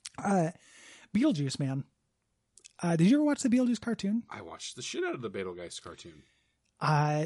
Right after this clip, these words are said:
Speaker 1: you, well, you know, during that they call him Beetlejuice. <laughs>
Speaker 2: They call him B J
Speaker 1: Um,
Speaker 2: mostly.
Speaker 1: Yeah, or Uncle Beej, but they do.
Speaker 2: Wait, who
Speaker 1: Uh,
Speaker 2: calls him Uncle Beej?
Speaker 1: Me.
Speaker 2: Or does he have a
Speaker 1: Me?
Speaker 2: nephew in that or something?
Speaker 1: He, he has a little brother. <laughs>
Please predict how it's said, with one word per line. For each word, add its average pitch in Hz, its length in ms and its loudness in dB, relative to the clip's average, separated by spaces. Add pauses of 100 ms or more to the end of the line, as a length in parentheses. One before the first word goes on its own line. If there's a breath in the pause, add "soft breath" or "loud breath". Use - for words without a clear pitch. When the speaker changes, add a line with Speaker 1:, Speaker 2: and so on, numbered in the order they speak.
Speaker 1:
you, 190 160 6
well, 208 120 10
you 202 100 12
know, 220 200 12
during 151 220 8
that 147 140 4
they 143 100 4
call 143 200 4
him 127 80 0
Beetlejuice. 127 760 0
<laughs> - 40 -20
Speaker 2:
They 262 100 -2
call 254 180 6
him 131 100 2
B 139 160 0
J 90 180 -4
Speaker 1:
Um, 98 40 -10
Speaker 2:
mostly. 98 360 -10 (580)
Speaker 1:
Yeah, 139 240 2 (180)
or 208 180 4
Uncle 160 240 4
Beej, 135 500 4 (360)
but 170 140 4
they 185 100 10
do. 175 380 8
Speaker 2:
Wait, 220 140 6
who 139 60 4
Speaker 1:
Uh, 139 60 2
Speaker 2:
calls - 160 6
him 220 160 0
Uncle 185 260 2
Beej? 147 420 -6 (520)
Speaker 1:
Me. 135 460 0 (280)
Speaker 2:
Or 190 120 6
does 233 160 -2
he 311 80 2
have 330 100 4
a 311 60 -2
Speaker 1:
Me? 175 100 2
Speaker 2:
nephew 226 240 0
in 294 80 -4
that 294 160 -4
or 302 60 -6
something? 277 480 -6 (460 loud breath)
Speaker 1:
He, 233 280 8
he 220 180 8
has 208 140 8
a 220 40 4
little 202 180 8
brother. 147 460 2
<laughs> - 40 -12